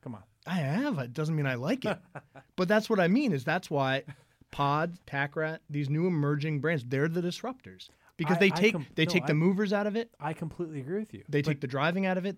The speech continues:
Speaker 2: They
Speaker 1: they,
Speaker 2: take everything out, and they
Speaker 1: and
Speaker 2: add
Speaker 1: they
Speaker 2: a, a
Speaker 1: make the
Speaker 2: digital
Speaker 1: experience great.
Speaker 2: communication experience. Yeah.
Speaker 1: But I think, listen,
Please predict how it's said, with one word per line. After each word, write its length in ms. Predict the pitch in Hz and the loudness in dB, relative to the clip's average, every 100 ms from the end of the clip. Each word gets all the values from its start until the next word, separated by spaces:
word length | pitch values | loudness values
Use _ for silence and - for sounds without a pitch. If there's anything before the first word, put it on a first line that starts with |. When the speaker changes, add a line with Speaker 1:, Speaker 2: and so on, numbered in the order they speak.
| - | -2
Speaker 2:
They 80 | |
Speaker 1:
they, 60 | 156 | 0
Speaker 2:
take 220 | 185 175 - | 2 2 2
everything 300 | 160 214 208 | 0 0 -2
out, 80 | 139 | 0
and 80 | |
they 80 | 156 | 2
Speaker 1:
and 120 | 151 | 2
Speaker 2:
add 60 | 147 | 0
Speaker 1:
they 60 | 151 | 0
Speaker 2:
a, 40 | |
a 20 | |
Speaker 1:
make 140 | 139 113 | -2 0
the 60 | |
Speaker 2:
digital 340 | 170 170 202 208 | 0 2 2 2
Speaker 1:
experience 280 | 226 123 - | 0 -4 -8
great. 120 | 147 | 0
Speaker 2:
communication 480 | 170 170 190 214 151 | 4 4 2 -2 -4
experience. 520 | 120 - 120 107 107 | -8 -10 -10 -10 -8
Yeah. 260 | - 135 104 _ _ - | -6 -6 -8 _ _ -6
Speaker 1:
But 160 | 175 | -4
I 120 | 165 | -4
think, 180 | 165 214 | -6 -8
listen, 240 | 156 123 | -8 -12